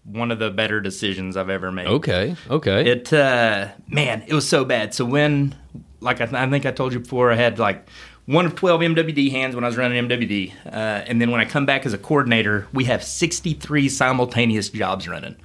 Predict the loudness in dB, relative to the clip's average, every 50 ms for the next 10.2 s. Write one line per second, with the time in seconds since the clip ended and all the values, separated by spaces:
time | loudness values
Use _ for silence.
0 | -20 -20 -20 -20 -20 -20 -10 -2 0 2 2 2 2 2 2 2 2 2 0 2
1 | 2 2 4 4 4 2 2 2 0 -2 -2 0 0 0 0 0 -2 -2 0 -2
2 | -2 -2 -4 -6 -4 -4 -2 0 0 0 -2 -4 -4 -4 0 2 2 2 2 0
3 | 0 0 0 0 -2 -4 -6 -6 -6 -6 -6 -4 -2 0 2 2 2 2 2 0
4 | 0 2 2 0 0 0 0 -2 -2 0 0 0 2 2 0 2 2 2 2 2
5 | 2 2 2 2 2 -2 -4 -10 -4 -2 -2 0 0 -2 -2 -2 -2 0 0 0
6 | 0 2 2 2 2 2 0 0 0 0 0 0 0 0 2 2 2 2 2 0
7 | 2 2 2 2 4 2 0 0 -2 -2 -6 -4 -4 -4 -4 -4 -4 -2 0 0
8 | 2 2 2 2 2 2 0 0 0 0 0 -2 -2 -4 -4 -4 0 0 0 0
9 | -4 -8 -10 -6 -2 0 2 2 2 2 2 2 0 0 0 0 2 2 2 2
10 | 0 -2 -4 -6